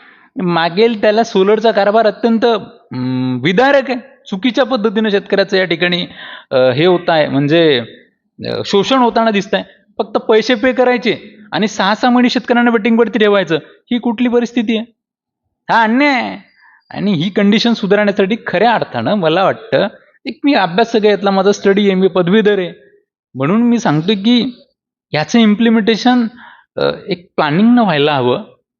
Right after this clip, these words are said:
मागेल त्याला सोलार, कुणाला सोलार? ज्यांच्याकडे जमीन आहे but इरिगेशन फॅसिलिटी आहे but लाईट नाही आहे, त्याला आपण सोलार देतो. आपण महाराष्ट्रामध्ये जर पाहिलं, ज्यांच्याकडे लाईट आहे त्याला पण सोलार आहे, आणि ज्यांच्याकडे लाईट उपलब्ध नाही त्याला सोलार भेटत नाही वेळेवरती.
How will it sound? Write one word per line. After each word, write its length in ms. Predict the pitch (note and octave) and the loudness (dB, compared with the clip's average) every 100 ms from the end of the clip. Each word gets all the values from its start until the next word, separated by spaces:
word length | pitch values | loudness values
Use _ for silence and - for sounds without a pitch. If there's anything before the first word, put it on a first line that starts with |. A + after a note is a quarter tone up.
| _ _ _ - | _ _ _ -8
मागेल 500 | C#3 D#3+ F3+ A3+ G#3+ | -2 -2 2 0 0
त्याला 260 | F#3+ F3+ G3+ | 0 2 0
सोलार, 420 | G3+ G3+ C#3+ A2+ | 2 2 2 -2
कुणाला 400 | A2 G#3 A3+ A#3+ | -6 -2 0 0
सोलार? 560 | A3 G#3+ G#3 G3+ G3 F#3+ _ _ _ _ _ _ _ _ _ B2+ | 0 0 2 0 -2 -6 _ _ _ _ _ _ _ _ _ -8
ज्यांच्याकडे 840 | B2+ D3+ D#3 G#3 G#3+ A3 G#3+ A#3 - - - | -4 -2 0 0 0 2 2 0 -4 -12 -12
जमीन 460 | A#2 C#3+ E3+ A#3+ A3 | -4 0 2 2 2
आहे 320 | F3 D3+ G3 | 2 0 0
but 240 | F#3+ F#3+ | -2 0
इरिगेशन 400 | G3 F#3+ G#3+ A#3 | 0 0 0 0
फॅसिलिटी 680 | A3 E3 D3 G#3+ A3 G3+ B3+ | 0 -2 0 2 2 2 2
आहे 400 | F#3 D#3 C3 F#3 | 2 0 2 0
but 160 | F#3 G#3 F3+ | 0 -2 0
लाईट 260 | E3 A#3+ B3+ | 2 0 0
नाही 300 | A3 F3 B2 | 2 2 0
आहे, 60 | - - _ _ - | -4 -18 _ _ -2
त्याला 180 | G3 | 0
आपण 180 | G#3 G#3+ | 0 0
सोलार 340 | G#3 G3+ G3+ F#3 | 2 2 2 0
देतो. 420 | F3+ F#3 F#3 _ _ _ _ _ - | 0 0 -4 _ _ _ _ _ -8
आपण 240 | E3 G#3 | -4 -2
महाराष्ट्रामध्ये 600 | G#3+ F#3 G3+ G3+ G#3 G3+ G#3 | 0 0 -2 0 0 4 2
जर 100 | F#3 | 2
पाहिलं, 300 | F#3 F#3+ F#3 | 0 2 2
ज्यांच्याकडे 640 | D#3+ E3+ G3 F#3 G3+ E3+ | 0 0 -2 2 2 2
लाईट 320 | C3+ G#3+ F#3+ | 2 0 2
आहे 260 | A3 G3 D#3 | 0 0 -2
त्याला 300 | - F#3 G3+ | -4 -4 -2
पण 180 | A3 G3+ | -2 -2
सोलार 340 | F#3+ F3 D#3 | 0 2 2
आहे, 120 | A2 | 0
आणि 420 | - - _ A#2+ | -4 -18 _ -6
ज्यांच्याकडे 440 | C#3 F3 F#3+ F#3+ E3+ | -4 -2 -4 -2 0
लाईट 240 | E3 G3 | 0 0
उपलब्ध 400 | F#3+ G#3+ G3+ F3+ | 0 0 0 0
नाही 200 | G#3 F3 | 0 0
त्याला 240 | C#3 E3+ F3+ | 0 -2 0
सोलार 280 | F#3+ G3+ | 0 0
भेटत 320 | F#3+ G3 G#3+ G3 | 0 -2 -2 -2
नाही 120 | F3+ | 0
वेळेवरती. 460 | E3 D#3 C#3+ C#3+ | 2 2 0 -6